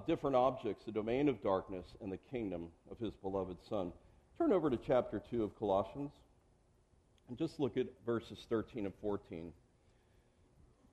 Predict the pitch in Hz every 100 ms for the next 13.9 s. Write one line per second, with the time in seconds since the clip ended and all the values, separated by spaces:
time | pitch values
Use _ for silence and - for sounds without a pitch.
0 | - 226 226 - 190 190 190 156 - 165
1 | 165 170 147 170 175 175 147 - - -
2 | - - - 151 156 160 151 - 151 156
3 | 156 151 - _ _ - _ _ _ _
4 | _ - _ _ _ _ _ - - -
5 | - _ - 139 165 175 175 170 127 151
6 | 170 131 107 113 104 143 151 143 107 98
7 | 117 113 95 69 - _ _ _ _ _
8 | - _ _ _ _ _ _ _ - 156
9 | 160 226 262 277 214 151 107 135 185 233
10 | 117 98 107 113 113 - 135 117 - 120
11 | 156 185 104 90 87 - - 127 143 135
12 | - 160 233 - - - 107 - 127 110
13 | 117 107 113 101 - 160 175 104